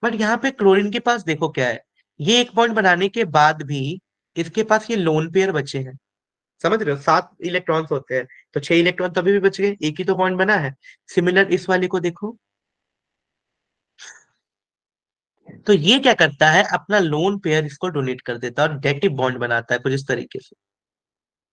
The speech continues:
तो इस तरीके से बनता है ए एल टू सी एल सिक्स। तो यहाँ पे देख रहे हो ये वाला एरो वाला bond बनाया है, इसका मतलब क्या है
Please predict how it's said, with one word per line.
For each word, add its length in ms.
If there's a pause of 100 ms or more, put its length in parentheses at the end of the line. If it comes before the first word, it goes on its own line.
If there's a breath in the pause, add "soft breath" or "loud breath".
(540)
तो 160
इस 240
तरीके 300
से 120
बनता 360
है 240
ए 80
एल 240
टू 120
सी 240
एल 100
सिक्स। 320
तो 80
यहाँ 160
पे 100
देख 160
रहे 100
हो 80
ये 220
वाला 240
एरो 140
वाला 180
bond 240
बनाया 240
है, 120
इसका 220
मतलब 240
क्या 180
है 180